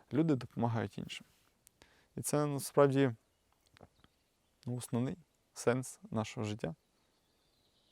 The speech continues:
на мою думку, у цьому от виразі. Атма Мокшартам, Джагат Хітаяча.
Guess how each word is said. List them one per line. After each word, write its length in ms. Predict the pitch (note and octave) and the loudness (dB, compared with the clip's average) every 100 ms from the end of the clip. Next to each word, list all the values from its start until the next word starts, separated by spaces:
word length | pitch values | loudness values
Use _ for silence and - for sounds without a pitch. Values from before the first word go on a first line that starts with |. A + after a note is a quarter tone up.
| _ | _
на 140 | A#2+ A#2 | 0 2
мою 240 | A2 G#2 | 4 2
думку, 320 | A2 A2+ - - _ _ _ _ _ _ _ | 0 -6 -10 -20 _ _ _ _ _ _ _
у 100 | - | -4
цьому 320 | A2 B2 A2 G#2+ | 0 2 4 2
от 160 | - | 0
виразі. 380 | B2 G2 G2+ G2+ | 2 2 2 0
Атма 300 | - B2+ - | 4 4 4
Мокшартам, 640 | A#2 A#2 - A#2 A2 C#3+ D3+ _ _ | -2 -2 -2 -4 0 -2 -2 _ _
Джагат 280 | A2+ G#2+ - | -4 -4 -4
Хітаяча. 500 | - - B2+ - - | -10 -8 -8 -8 -12